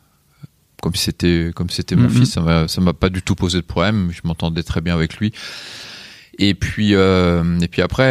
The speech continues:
Speaker 1: euh, est arrivé Jean, mon premier fils, euh, qui a eu une naissance, euh, qui a eu une naissance mouvementée, puisque moi, comme jeune futur papa, je m'imaginais, euh, tu sais, l'accouchement, euh, comme dans les films,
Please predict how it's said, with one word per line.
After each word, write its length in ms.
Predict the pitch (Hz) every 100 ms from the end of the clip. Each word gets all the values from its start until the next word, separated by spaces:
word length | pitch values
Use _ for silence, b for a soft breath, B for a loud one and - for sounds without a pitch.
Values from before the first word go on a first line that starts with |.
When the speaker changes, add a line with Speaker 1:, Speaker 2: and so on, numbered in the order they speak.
| 113
Speaker 1:
euh, 520 | 95 87 85 87 85
est 60 | 90
arrivé 540 | 92 95 92 101 95
Jean, 280 | 85 98 120
mon 140 | 117
premier 280 | 90 - 87
fils, 340 | 85 120 135 101 85 78 - _ _ _ _ _ _ _ _ _ _ - - _ -
euh, 720 | 101 92 87 85 85 82 85
qui 140 | - 101
a 40 |
eu 80 | 104
une 120 | 104
naissance, 420 | 98 - 107 -
euh, 360 | 95 87 87 85 92 87 -
qui 80 |
a 40 | 92
eu 20 |
une 80 | 90
naissance 340 | 95 101 92
mouvementée, 640 | 101 92 98 92 - 131 131 B B B B B B
puisque 160 | - -
moi, 180 | 95 98
comme 380 | 98 98 98
jeune 400 | 92 90 98 98 90
futur 360 | - - 107
papa, 440 | - 92 104 107 104
je 80 |
m'imaginais, 680 | 90 90 90 92 95 101 104
euh, 300 | 101 87 87 85 _ _ _
tu 80 | -
sais, 220 | - 92
l'accouchement, 640 | 90 85 - - 98 95 90
euh, 60 | 85 - B B B B
comme 140 | 90
dans 100 | 95
les 80 | 92
films, 380 | - 98 101